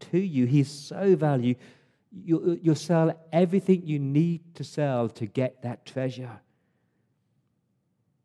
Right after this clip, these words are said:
They sold everything, not, not some things, but everything. Nothing was too great. And again, he's not talking about buying your salvation. He's not talking about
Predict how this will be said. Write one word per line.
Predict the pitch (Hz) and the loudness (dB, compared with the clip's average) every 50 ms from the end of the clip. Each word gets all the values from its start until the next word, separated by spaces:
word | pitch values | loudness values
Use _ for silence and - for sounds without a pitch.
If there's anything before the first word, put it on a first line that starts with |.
| _ _ - | _ _ -6
They | 147 156 | -6 -4
sold | 151 - 202 196 196 | -4 -4 -2 -2 -2
everything, | 202 220 220 220 196 - 127 123 | -2 -2 -2 -4 -4 -2 -2 0
not, | 156 185 - - | 0 -2 -2 -4
not | 175 170 160 - | -6 -8 -6 -6
some | - 175 160 151 | -4 -4 -2 -2
things, | 165 160 | -4 -4
but | 147 - - | -4 -4 -4
everything. | - 147 160 143 139 131 120 - 120 127 | -2 -2 -2 -2 -4 -4 -4 -2 0 2
Nothing | 170 196 - 202 | 0 0 0 0
was | 185 175 | -2 -2
too | 180 - - 185 160 | -2 -2 -2 -2 -2
great. | 123 110 110 98 92 - - - _ _ _ _ _ _ _ _ _ _ _ _ _ _ _ _ _ _ _ _ _ _ _ _ _ _ _ _ _ _ - | 0 -2 -6 -6 -6 -12 -18 -20 _ _ _ _ _ _ _ _ _ _ _ _ _ _ _ _ _ _ _ _ _ _ _ _ _ _ _ _ _ _ -10
And | 120 | -4
again, | 123 127 123 | -2 0 0
he's | 120 123 | 0 -2
not | 135 123 - | -4 -6 -6
talking | - - 127 - 123 | -6 -6 -6 -4 -4
about | 113 110 107 104 101 - 113 - _ _ _ _ - 117 95 - | -4 -2 -4 -4 -6 -12 -16 -20 _ _ _ _ -20 -20 -10 -4
buying | - 120 117 120 120 117 113 113 | -2 -2 -2 0 -2 -4 -4 -6
your | 113 | -6
salvation. | 110 - 110 107 104 98 104 104 101 - 113 | -6 -4 -4 -4 -2 -2 -4 -6 -6 -6 -6
He's | 123 | -8
not | 131 123 - | -8 -6 -6
talking | - 131 - - 117 | -6 -6 -4 -4 -4
about | 104 107 104 104 101 | -4 -4 -4 -6 -6